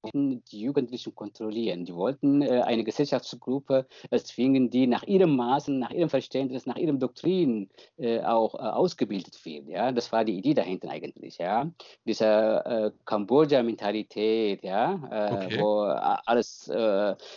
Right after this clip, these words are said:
Speaker 1: äh, gleich ist und nur einer oben ist, äh, das war die Idee.
Speaker 2: Agrarstaat quasi, also ein Bauernstaat mit,
Speaker 1: Ja,
Speaker 2: äh
Speaker 1: ja. Und die Frage ist jetzt in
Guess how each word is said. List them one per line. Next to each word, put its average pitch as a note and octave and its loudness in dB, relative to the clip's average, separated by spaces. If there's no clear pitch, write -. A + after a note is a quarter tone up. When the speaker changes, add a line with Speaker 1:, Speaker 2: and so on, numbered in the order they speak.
Speaker 1:
äh, G#2+ -4
gleich B2+ 4
ist B2 -4
und G#2+ -6
nur B2 0
einer A2+ -2
oben B2 0
ist, A#2 -6
äh, G#2+ -6
das - -10
war B2+ 0
die A#2 -4
Idee. B2 0
Speaker 2:
Agrarstaat B2+ 0
quasi, F2 -10
also G2 -4
ein G2 -6
Bauernstaat G#2 -2
mit, G2 -16
Speaker 1:
Ja, - -4
Speaker 2:
äh G2 -8
Speaker 1:
ja. E2+ -8
Und F#2+ -4
die G#2+ 0
Frage B2 4
ist D#3+ 0
jetzt D#3 4
in C#3+ 0